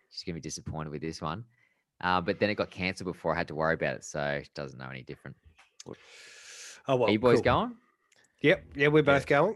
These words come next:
Speaker 2: We'll
Speaker 3: You're a
Speaker 2: both
Speaker 3: better,
Speaker 2: be
Speaker 3: you're a
Speaker 2: there.
Speaker 3: better husband than me, T D, 'cause I honestly hadn't even given a thought to when Mother's Day is. Not one single thought. And I will probably forget about it the second we stop <laughs> recording this podcast and I go back to
Speaker 1: <laughs>
Speaker 3: working,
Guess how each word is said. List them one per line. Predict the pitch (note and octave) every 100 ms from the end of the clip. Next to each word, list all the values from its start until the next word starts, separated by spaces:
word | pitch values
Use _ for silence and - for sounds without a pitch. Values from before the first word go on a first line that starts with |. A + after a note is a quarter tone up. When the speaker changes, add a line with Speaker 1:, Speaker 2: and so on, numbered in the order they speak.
| -
Speaker 2:
We'll | C3 C#3
Speaker 3:
You're | C3+
a |
Speaker 2:
both | C3+
Speaker 3:
better, | C#3+ B2
Speaker 2:
be |
Speaker 3:
you're | B2+
a |
Speaker 2:
there. | C3+
Speaker 3:
better | A#2 C#3+
husband | A#2+ B2+ B2+ A2+
than | G#2+
me, | A2 A2+
T | A2+ G2+
D, | G2 G2
'cause | G#2
I | A2 A#2
honestly | G#2+ A2 - G2
hadn't | G#2+ G#2
even | G2+ F#2+
given | G2+ F#2
a |
thought | F2+ - G2+ G#2 -
to | F#2+
when | F#2+ F#2
Mother's | F#2+ G#2
Day | G2+ G2 F#2
is. | F#2+ G2 F2+
Not | G2+ A2+ G#2+
one | A#2+ C3+ C#3
single | B2+ B2+ A#2+ A#2
thought. | A#2+ G#2+ F#2 -
And | G2 G2
I | F#2+ G2 F#2+
will | G2+
probably | G#2 C3 B2
forget | B2 A2 A2+
about | G#2+ G#2
it | G2+
the | G#2
second | - A#2+ A2+ G#2
we |
stop | G#2 A2+ -
<laughs> |
recording | - - D3 C3+
this | C#3 A#2+
podcast | - G#2+ G2+ F#2+ F#2
and | G2+
I | G#2
go | A#2 B2
back | B2+ G#2
to | A2
Speaker 1:
<laughs> | A#2
Speaker 3:
working, | A#2 B2 - A2+